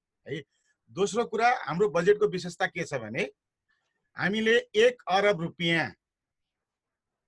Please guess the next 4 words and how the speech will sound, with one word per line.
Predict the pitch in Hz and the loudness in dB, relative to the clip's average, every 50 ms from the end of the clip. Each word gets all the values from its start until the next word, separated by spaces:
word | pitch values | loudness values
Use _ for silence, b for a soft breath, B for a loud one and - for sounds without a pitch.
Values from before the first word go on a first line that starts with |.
| _ _ _ | _ _ _
साना | - - 147 190 202 220 226 233 | -12 -6 -4 -2 2 2 2 2
तथा | 226 214 190 190 208 202 | 2 -2 -2 0 0 0
मझौला | 185 170 160 151 160 190 190 196 196 196 196 190 - - _ _ _ _ _ _ _ _ _ _ _ _ _ _ | 0 -2 -4 -2 -2 0 2 2 4 4 2 2 0 -4 _ _ _ _ _ _ _ _ _ _ _ _ _ _
व्यवसायहरूलाई | 101 139 165 185 202 196 - 196 196 208 202 175 170 170 180 190 196 208 208 214 214 202 | _ -2 0 2 2 0 2 2 2 4 4 4 2 2 2 4 6 6 4 4 2 -6